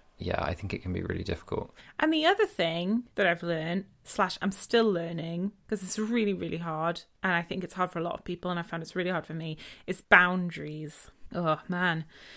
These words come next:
Speaker 2: I really wish we didn't have to be so, like, strict and adamant about boundaries, but I really do think we have to be. And sometimes that means just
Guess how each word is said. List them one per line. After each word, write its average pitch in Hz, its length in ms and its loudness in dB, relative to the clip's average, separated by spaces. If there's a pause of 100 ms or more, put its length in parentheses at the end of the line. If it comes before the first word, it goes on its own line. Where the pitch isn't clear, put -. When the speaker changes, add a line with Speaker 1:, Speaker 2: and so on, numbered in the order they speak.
Speaker 2:
I 214 40 8
really 247 260 6
wish 220 260 4
we 196 60 -4
didn't 190 200 -4
have 185 280 -6
to 196 100 -12
be 185 200 -2
so, 165 320 -2
like, 156 500 -4 (280)
strict - 640 -4
and 170 140 -8
adamant 170 380 -2
about - 240 -10
boundaries, 170 420 -2
but 160 140 -6
I 170 40 -4
really 180 220 -4
do 180 200 -4
think 185 200 -10
we 185 80 -6
have 175 220 -10
to 170 100 -8
be. 208 260 -2 (380)
And 214 140 2
sometimes 214 560 0
that - 180 -2
means 175 340 -4
just - 420 -6